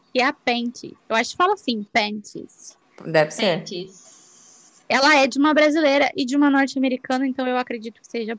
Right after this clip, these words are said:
Speaker 1: Panties. Porque, pra, só pra vocês saberem que pants nos Estados Unidos é calça. Aqui na
Speaker 2: Sim.
Speaker 1: Inglaterra é parte de baixo, calcinha.
Speaker 3: Calcinha.
Speaker 1: Não é calça.
Speaker 2: Então.
Speaker 1: A gente não fala cal-, pants, não é calça. E aí, é, eu acho que,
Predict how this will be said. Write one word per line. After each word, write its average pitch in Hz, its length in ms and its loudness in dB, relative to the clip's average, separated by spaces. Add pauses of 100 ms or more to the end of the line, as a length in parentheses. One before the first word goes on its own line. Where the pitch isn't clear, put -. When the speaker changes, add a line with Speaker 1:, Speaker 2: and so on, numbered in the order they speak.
(100)
Speaker 1:
Panties. - 720 -12 (100)
Porque, 330 320 0 (160)
pra, 311 140 0 (160)
só 453 160 4
pra 440 160 2
vocês 349 260 0
saberem 233 420 0
que - 140 -10
pants - 840 -4 (100)
nos 269 160 -2
Estados 240 240 0
Unidos 233 280 -6
é 247 80 -2
calça. 214 540 -4 (520)
Aqui - 300 -2
na 311 60 2
Speaker 2:
Sim. 294 60 4
Speaker 1:
Inglaterra 240 680 0 (140)
é 254 440 4 (300)
parte 247 240 0
de 269 60 -8
baixo, 262 560 -2 (120)
calcinha. 247 600 -4
Speaker 3:
Calcinha. 202 380 -10 (160)
Speaker 1:
Não 269 180 2
é 277 80 4
calça. 247 240 0
Speaker 2:
Então. 156 420 4 (540)
Speaker 1:
A 240 40 -8
gente 240 160 -4
não 254 140 2
fala 254 240 2
cal-, 240 260 0
pants, 247 560 -2
não 269 220 0
é 262 100 2
calça. 220 440 -6 (360)
E 254 80 -2
aí, 294 420 2
é, 247 280 2
eu 254 60 4
acho 262 240 0
que, 302 60 -4